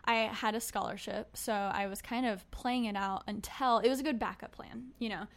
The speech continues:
So I was desperately searching for what I wanted to do in life, um, but I wasn't gonna,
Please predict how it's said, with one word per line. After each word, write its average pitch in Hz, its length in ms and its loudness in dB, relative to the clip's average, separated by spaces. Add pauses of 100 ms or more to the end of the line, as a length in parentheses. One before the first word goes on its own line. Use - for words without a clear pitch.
(340)
So 233 360 4
I 226 180 4
was 220 180 2
desperately 220 600 -2
searching 202 520 -8
for 208 140 -10
what 190 160 -6
I 185 100 -8
wanted 185 300 -10
to - 80 -16
do 294 220 0
in 202 140 -2
life, 202 340 -10 (440)
um, 208 300 2
but 185 340 2 (440)
I 233 80 2
wasn't 208 380 -2
gonna, 202 480 -4